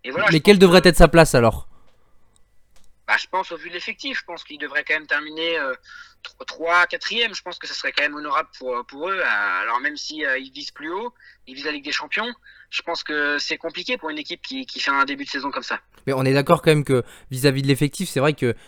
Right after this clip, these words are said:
Speaker 2: bah, il, c'est censé être, bah, pour moi à niveau égal à peu près de Lyon, euh, et, euh,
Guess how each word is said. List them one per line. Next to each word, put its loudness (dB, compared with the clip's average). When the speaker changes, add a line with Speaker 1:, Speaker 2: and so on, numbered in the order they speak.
Speaker 2:
bah, 4
il, -2
c'est -2
censé 2
être, 0
bah, 4
pour 0
moi 10
à 6
niveau 6
égal 8
à 8
peu 6
près 6
de 4
Lyon, 6
euh, 4
et, 4
euh, 6